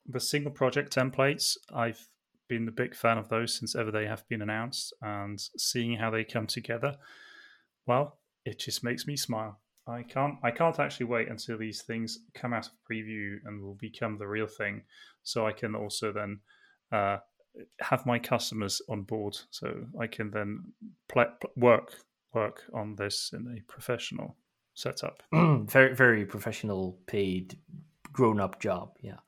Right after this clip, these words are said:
Speaker 1: Yes. Yeah,
Speaker 2: Uh,
Speaker 1: yeah.
Speaker 2: so, uh, and that's kind of the interesting thing. So let's me, because before this whole episode is going to be about the Maui preview, but I just got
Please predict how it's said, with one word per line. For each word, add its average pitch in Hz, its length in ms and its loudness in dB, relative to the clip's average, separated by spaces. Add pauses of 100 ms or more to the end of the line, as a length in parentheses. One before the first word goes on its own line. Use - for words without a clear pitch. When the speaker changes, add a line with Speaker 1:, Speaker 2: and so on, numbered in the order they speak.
(200)
Speaker 1:
Yes. 107 320 0
Yeah, 104 220 6
Speaker 2:
Uh, 98 220 2
Speaker 1:
yeah. 113 80 -4 (320)
Speaker 2:
so, 180 300 12
uh, 202 160 8
and 170 140 10
that's 220 180 10
kind 254 120 6
of 165 80 6
the 147 60 8
interesting 131 340 6
thing. 123 180 6
So 107 120 0
let's 113 220 4
me, 113 200 4
because 104 380 -2
before 113 400 2
this 107 160 2
whole 104 260 0
episode 98 380 -2
is 98 80 -6
going 98 160 0
to 92 80 -6
be 95 160 -2
about 90 300 -2 (100)
the - 60 -6
Maui 90 260 -6
preview, 113 360 -6
but 185 200 -8 (760)
I 139 140 0
just 180 300 4
got 120 400 10